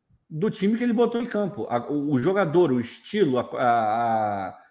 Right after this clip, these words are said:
a capacidade que aquele jogador tinha de entregar uma fase do jogo, que era defensiva, que foi o que pegou, é, dentro daquele contexto de Bruno Henrique e, e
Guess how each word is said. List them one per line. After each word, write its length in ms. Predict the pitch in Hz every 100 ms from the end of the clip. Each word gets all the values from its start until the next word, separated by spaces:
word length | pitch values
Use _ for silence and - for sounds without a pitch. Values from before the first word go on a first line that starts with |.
| _
a 80 | 117
capacidade 1040 | - 143 175 175 180 147 160 220 202 220 233 294 _ _ _
que 80 | 165
aquele 320 | 143 185 196
jogador 440 | 170 175 165 175
tinha 340 | - - 208 196
de 160 | 160
entregar 800 | 190 170 180 143 139 160 202 202
uma 220 | 175 170 151
fase 340 | 160 160 147
do 140 | 147 117
jogo, 320 | 147 202 190
que 100 | 131
era 140 | 127
defensiva, 680 | 127 127 135 120 - 175 196
que 80 | -
foi 120 | 127
o 60 | 117
que 80 | 120
pegou, 540 | 127 131 135 185 - _ _ _ _ _ _ -
é, 220 | 147 151
dentro 340 | 135 156 185 202
daquele 280 | 202 196
contexto 680 | 208 214 - 180 202 - 226
de 220 | 160 185
Bruno 280 | 175 180 185
Henrique 420 | 160 143 185 -
e, 800 | 208 196 190 190 190 180 165
e 80 | -